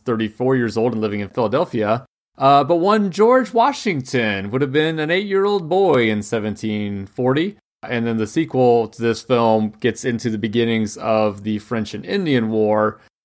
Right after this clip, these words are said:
So we're gonna use today as an excuse to talk about George Washington in more detail than we kinda have time for in later episodes. So,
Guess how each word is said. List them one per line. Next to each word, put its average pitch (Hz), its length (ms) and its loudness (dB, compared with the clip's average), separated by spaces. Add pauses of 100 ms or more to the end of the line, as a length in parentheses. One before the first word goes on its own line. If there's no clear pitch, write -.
So 117 240 -2
we're 160 100 -2
gonna 175 140 0
use 151 200 2
today 143 460 2
as 117 140 -2
an 123 60 -2
excuse 123 460 -2
to 120 80 -8
talk 113 320 0
about 104 520 2 (280)
George 110 260 0
Washington 135 600 0
in 123 80 -4
more 113 200 2
detail 127 680 2
than 113 120 -6
we 107 120 -4
kinda 110 220 -4
have 104 260 -2
time 120 500 -4
for 107 680 2 (240)
in 104 180 -4
later 98 320 0
episodes. 90 640 -6
So, 101 640 -2